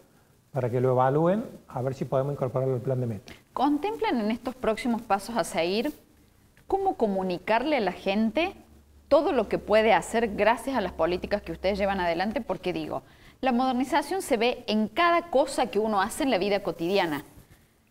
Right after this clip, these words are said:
Speaker 2: Hoy se puede acceder a una historia clínica digital, se puede sacar un turno,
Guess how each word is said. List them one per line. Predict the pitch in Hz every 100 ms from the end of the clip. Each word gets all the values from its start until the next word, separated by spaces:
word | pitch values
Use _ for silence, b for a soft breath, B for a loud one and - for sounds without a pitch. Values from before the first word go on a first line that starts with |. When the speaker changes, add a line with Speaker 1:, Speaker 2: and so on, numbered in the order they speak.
| _ _ _ 240
Speaker 2:
Hoy | 285
se | -
puede | - - 214 226 226 208 185
acceder | 185 - 185 202 226
a |
una | 208 208
historia | - 196 190
clínica | 196 196 190
digital, | 175 - 180 185 208
se | -
puede | 196 214
sacar | 214 185 208
un | 208 208
turno, | 226 226 220 226 262